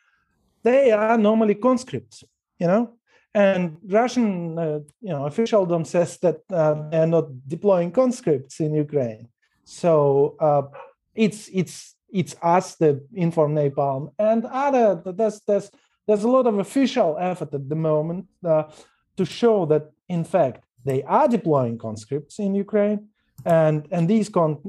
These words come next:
conscripts are being thrown into the real, very brutal and tough war against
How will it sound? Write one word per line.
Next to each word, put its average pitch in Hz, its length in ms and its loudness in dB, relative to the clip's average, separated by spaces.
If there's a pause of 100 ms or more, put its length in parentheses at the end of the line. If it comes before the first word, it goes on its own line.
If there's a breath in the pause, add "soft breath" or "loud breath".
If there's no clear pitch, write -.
(140)
conscripts 135 680 -6 (260)
are 156 260 0 (300)
being 226 320 2
thrown 160 680 2 (100)
into 151 240 -2
the 139 120 0
real, 139 600 0
very 175 440 -2 (240)
brutal 135 520 -4
and 135 200 -4
tough 165 360 -4
war 127 420 -4 (320 loud breath)
against 180 480 -2